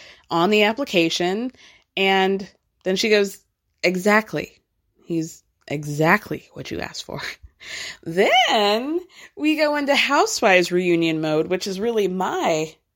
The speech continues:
um, you know, my bag, right? Doctor Viviana pulls out her receipts. So she pulls out her phone and is like, "Actually, um,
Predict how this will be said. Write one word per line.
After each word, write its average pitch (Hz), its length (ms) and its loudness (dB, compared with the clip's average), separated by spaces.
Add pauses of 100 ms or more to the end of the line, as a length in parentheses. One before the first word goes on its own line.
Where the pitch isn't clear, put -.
(600)
um, 143 380 -4 (120)
you 160 80 -10
know, 135 180 -8 (400)
my 208 200 0
bag, 160 400 -2 (100)
right? 180 260 -2 (920)
Doctor 403 300 4
Viviana 311 420 2
pulls 247 220 2
out 220 120 4
her 202 100 2
receipts. 175 400 -2
So 233 140 0
she 339 180 2
pulls 427 220 0
out 320 140 2
her 285 100 2
phone 233 560 0 (320)
and 240 180 -2
is 247 140 -4
like, 269 260 -4
"Actually, 302 560 -2
um, 247 380 -2